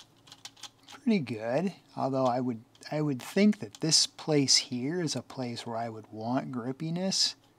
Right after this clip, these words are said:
Seems a little odd that that place where my fingers tend to naturally want to grip is the least grippiest part of the handle. But,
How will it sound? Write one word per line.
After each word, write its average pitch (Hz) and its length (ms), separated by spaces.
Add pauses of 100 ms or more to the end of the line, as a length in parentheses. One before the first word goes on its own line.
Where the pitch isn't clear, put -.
(720)
Seems 120 640 (920)
a 123 40
little 120 200
odd 120 420
that 104 160 (160)
that 123 360
place 131 500
where 120 100
my 113 200
fingers 123 720 (120)
tend 120 280
to 113 60
naturally 120 960 (880)
want 117 280
to 107 60
grip 156 440 (420)
is 117 340 (100)
the 127 120
least 127 480
grippiest 120 680
part 120 400
of 123 260
the 113 80
handle. 113 600 (2000)
But, 120 400